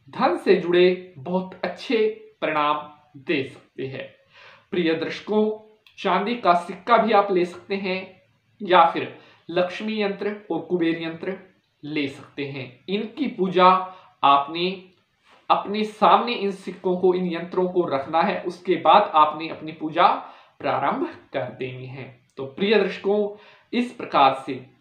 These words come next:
दीपावली की रात्रि को की गई है पूजा आपको बहुत जल्द अच्छे परिणाम दे सकती है। मैं उम्मीद करता हूं आपको आज का यह वीडियो पसंद आएगा। अगर वीडियो अच्छा लगा है तो वीडियो को लाइक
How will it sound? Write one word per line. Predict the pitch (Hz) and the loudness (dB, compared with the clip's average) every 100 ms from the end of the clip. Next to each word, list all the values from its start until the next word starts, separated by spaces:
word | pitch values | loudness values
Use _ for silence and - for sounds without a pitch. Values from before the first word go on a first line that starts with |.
| _ - | _ -16
दीपावली | 135 175 175 175 254 311 | -8 -6 0 0 2 0
की | - 220 | 0 2
रात्रि | - - 175 | 2 2 -2
को | 180 165 160 170 | -2 -2 -4 -6
की | - - 202 208 | -14 -6 -4 2
गई | 185 175 | 2 2
है | 175 147 - - _ | 0 -2 -4 -16 _
पूजा | 151 151 180 190 156 - - - - | -8 0 8 8 8 0 -14 -10 2
आपको | 139 143 - 135 123 - - | 4 4 0 -6 -6 -8 -8
बहुत | 135 226 269 170 170 | -2 0 -2 -6 -2
जल्द | 160 160 - - | 0 0 -6 -8
अच्छे | 160 160 - 147 | -8 -8 -6 -6
परिणाम | 147 143 131 180 190 _ _ | -4 -2 -2 -4 -10 _ _
दे | 135 123 - | -18 -12 -12
सकती | - - - 127 | -14 -20 -16 -14
है। | 123 - _ _ _ _ _ - | -12 -16 _ _ _ _ _ -10
मैं | 147 143 | -10 -8
उम्मीद | 170 240 | -6 -6
करता | - 190 - | -2 -2 2
हूं | 180 202 208 - _ _ - | 0 0 -6 -10 _ _ -4
आपको | 131 123 - 143 131 - | 0 0 -4 -10 -10 -2
आज | 160 196 - | 4 4 2
का | 185 | -2
यह | 160 160 | -2 -4
वीडियो | 147 151 143 - | -6 -4 -6 -8
पसंद | 135 - 180 180 | -10 -8 -8 0
आएगा। | 160 170 185 190 - - - | 2 2 0 -2 -4 -12 -8
अगर | 147 147 | -6 -4
वीडियो | 143 143 139 | -4 -2 -4
अच्छा | 139 - - - | -6 -10 -6 -2
लगा | 220 175 | 2 2
है | 180 180 - - | 2 -2 -8 -10
तो | 151 | -6
वीडियो | 143 143 160 | -6 -6 -8
को | - 135 | -8 -8
लाइक | 131 147 175 | 0 2 2